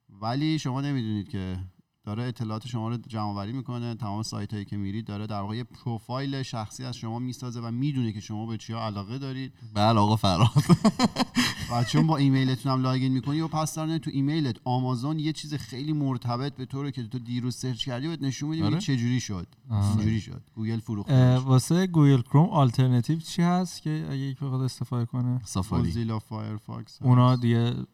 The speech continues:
Speaker 3: به گوگل هیچ ربطی ندارن، هیچ جوری نمی‌تونه
Speaker 1: اه،
Speaker 2: اونا
Speaker 3: دیتا
Speaker 2: دیتا رو
Speaker 3: بگیره.
Speaker 2: می‌فروشن به گوگل. یعنی
Speaker 1: آه، قطعاً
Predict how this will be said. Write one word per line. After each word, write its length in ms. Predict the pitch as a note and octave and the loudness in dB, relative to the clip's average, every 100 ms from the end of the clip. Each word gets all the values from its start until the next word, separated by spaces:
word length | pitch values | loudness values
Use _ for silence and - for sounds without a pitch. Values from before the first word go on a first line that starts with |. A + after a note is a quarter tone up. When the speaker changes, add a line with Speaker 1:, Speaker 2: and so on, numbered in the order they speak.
| _ _ _ _ _ | _ _ _ _ _
Speaker 3:
به 100 | - | -4
گوگل 240 | G#2+ G#2 G#2+ | 0 2 2
هیچ 240 | G#2 G2+ | 0 -2
ربطی 240 | G#2 G#2 G#2 | -4 -2 0
ندارن، 420 | G2+ G2 F#2+ G2 | 0 -2 -2 -2
هیچ 160 | G2 G2+ | -4 -4
جوری 200 | G2+ G2+ | -2 0
نمی‌تونه 560 | G2 G2 G2 F#2 F#2+ - _ _ | 0 -2 -2 0 -2 -8 _ _
Speaker 1:
اه، 320 | B2 B2 A#2+ A2+ | -4 0 0 0
Speaker 2:
اونا 280 | F3 F3+ G3+ | 2 4 8
Speaker 3:
دیتا 340 | A#2+ A2 A2 | 8 8 6
Speaker 2:
دیتا 260 | G#2+ D#3 - | 8 8 8
رو 20 | |
Speaker 3:
بگیره. 100 | A2 | 8
Speaker 2:
می‌فروشن 460 | A#2+ C3 F3+ E3+ D#3+ | 6 4 2 2 2
به 80 | C#3+ | 2
گوگل. 480 | B2 A#2+ C#3+ F2+ A#1+ G#2 - _ | 4 4 4 2 -2 -12 -18 _
یعنی 280 | G#2+ G#2 A2+ | -6 -2 -2
Speaker 1:
آه، 140 | A#2+ A2 - - | -4 -6 -16 -8
قطعاً 380 | E3 E3+ F#3 | -8 -6 -10